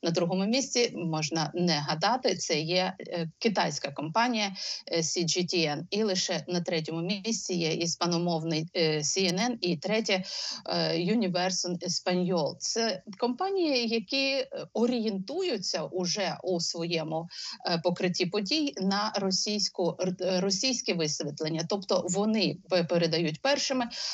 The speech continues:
А ще їхня роль дуже важлива в тому, що вони передають свої, е, свої наративи іншим компаніям, і тоді вони вже від цього,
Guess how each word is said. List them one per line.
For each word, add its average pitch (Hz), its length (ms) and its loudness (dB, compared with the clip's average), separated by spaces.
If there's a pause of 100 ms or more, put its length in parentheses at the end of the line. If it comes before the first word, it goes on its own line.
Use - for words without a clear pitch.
(140)
А 190 280 2
ще 240 320 2
їхня 202 340 -2
роль 196 160 0
дуже 185 240 -2
важлива 208 440 0
в 196 60 -6
тому, 214 280 -2
що 190 180 -2
вони 180 360 0
передають 220 580 0
свої, 190 540 0
е, 175 200 2
свої 196 380 0
наративи 175 560 0
іншим 180 500 0
компаніям, 185 560 0
і 170 80 0
тоді 180 420 0
вони 185 320 0
вже 185 180 0
від 170 360 0
цього, 196 540 0